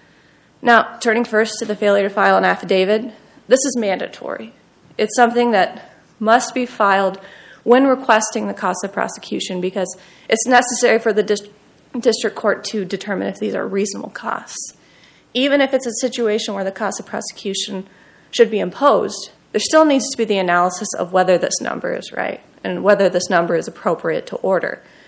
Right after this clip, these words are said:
And the failure to file that affidavit prevented the dis-, district court from making that analysis. This court has reversed for the failure to file an affidavit of costs and also has, um,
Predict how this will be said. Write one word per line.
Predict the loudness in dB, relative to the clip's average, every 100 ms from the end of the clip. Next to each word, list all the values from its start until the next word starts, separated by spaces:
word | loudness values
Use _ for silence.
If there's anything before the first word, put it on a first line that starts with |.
| -20 _ -6
And | -4
the | 2
failure | 4 6 6
to |
file | 4 0 0
that | 0 -2
affidavit | -2 -2 -2 -2 -2 -6 -10 -20 _ _
prevented | -6 2 4 4 2 0
the | -2
dis-, | -4 -4 -12 0
district | 2 2 0
court | -2 -2
from | -2
making | -2 -2 -6
that | -6
analysis. | -6 -6 -6 -6 -8 -10 -10 -12 -16 _ _ _ _ _ _ _ -2
This | 0 0
court | -2 2 2 0 -8 -20 -20 -2
has | 0 2
reversed | 2 4 4 2 -4 -10 -16 _ _ _ _
for | 2 2
the | 2
failure | 2 4 4
to | 2
file | 2 2
an | 2
affidavit | -2 -2 -2 -2 -4
of | -2
costs | 2 4 2 -4 -8 -16 -20 _ _ 6
and | 8
also | 8 8 6 6 4 -2
has, | 2 4 4 2 -4 0
um, | 0 -2 -8